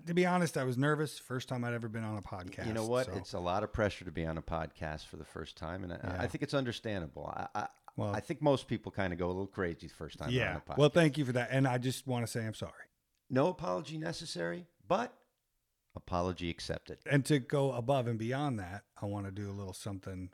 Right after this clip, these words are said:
Speaker 1: for you.
Speaker 2: Well,
Speaker 1: As the sole spon-,
Speaker 2: proprietary.
Speaker 1: sp-, sponsor
Speaker 2: Yeah.
Speaker 1: and pro-, you know, proprietor of the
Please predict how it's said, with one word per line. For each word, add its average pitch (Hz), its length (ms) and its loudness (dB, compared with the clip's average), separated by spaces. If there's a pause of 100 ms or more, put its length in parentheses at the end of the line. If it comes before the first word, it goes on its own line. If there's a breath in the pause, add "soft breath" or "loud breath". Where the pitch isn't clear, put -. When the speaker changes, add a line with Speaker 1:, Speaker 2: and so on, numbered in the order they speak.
Speaker 1:
for 139 260 2
you. 90 460 -6
Speaker 2:
Well, - 240 -2 (220 loud breath)
Speaker 1:
As 131 180 2
the 127 140 2
sole 147 720 4
spon-, 131 140 6
Speaker 2:
proprietary. 131 840 10
Speaker 1:
sp-, 135 100 4
sponsor 143 640 4
Speaker 2:
Yeah. 131 120 8
Speaker 1:
and 123 260 2
pro-, 127 240 0
you 131 160 0
know, 110 240 0
proprietor 127 680 2
of 123 480 2
the 107 260 -2